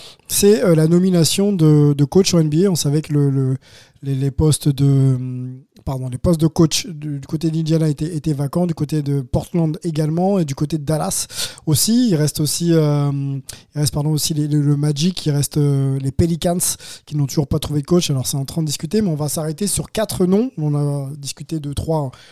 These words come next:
en off ensemble, hein. N'oubliez pas, euh, Ime Udoka. On va commencer par lui, euh, coach,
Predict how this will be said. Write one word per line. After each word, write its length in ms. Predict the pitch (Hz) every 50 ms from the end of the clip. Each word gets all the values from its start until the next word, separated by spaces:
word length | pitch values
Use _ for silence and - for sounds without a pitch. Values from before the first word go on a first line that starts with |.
| - _ -
en 160 | 175 156 156
off 200 | 160 165 - -
ensemble, 340 | 147 139 - 190 190 180 160
hein. 80 | 151
N'oubliez 320 | 147 147 143 143 147 147 143
pas, 240 | - 160 156 156 147
euh, 200 | 139 135 131 127 _ - - - - - - _ _ -
Ime 320 | 208 190 190 196 190 190 185 -
Udoka. 400 | 185 165 175 170 - 196 202 185
On 20 |
va 100 | 156 147
commencer 340 | - 170 170 170 160 - 165
par 160 | - 156 151
lui, 240 | 160 185 202 214 233
euh, 320 | 202 160 151 147 143 143 139 _ _
coach, 380 | - 190 185 175 - - -